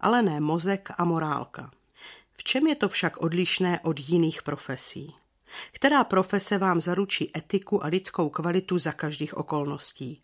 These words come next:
Lékaři? Velmi si jich vážím.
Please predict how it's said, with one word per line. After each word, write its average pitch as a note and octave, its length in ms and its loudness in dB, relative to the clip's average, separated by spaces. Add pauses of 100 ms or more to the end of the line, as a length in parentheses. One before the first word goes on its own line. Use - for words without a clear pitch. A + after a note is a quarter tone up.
(100)
Lékaři? E3 600 -4 (760)
Velmi F3 280 2
si - 180 -4
jich D3+ 160 0
vážím. D#3 520 -6